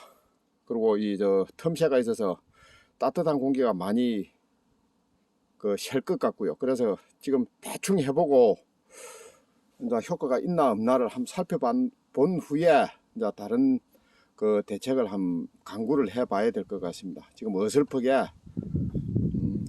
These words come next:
작업을 대충 완료를 했습니다. 이 온도는 상당히, 온수를 그 데우는 효과는 상당히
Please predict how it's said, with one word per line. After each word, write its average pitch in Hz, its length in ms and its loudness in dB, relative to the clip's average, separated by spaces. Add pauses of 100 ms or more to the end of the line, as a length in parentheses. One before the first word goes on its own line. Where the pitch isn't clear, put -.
(200)
작업을 - 320 -4
대충 123 380 -2
완료를 110 480 0
했습니다. - 420 -6 (1300)
이 - 460 -10 (100)
온도는 120 480 0
상당히, 107 680 -4 (1300)
온수를 156 720 2 (800)
그 110 480 2
데우는 165 400 4
효과는 220 340 -2
상당히 151 720 0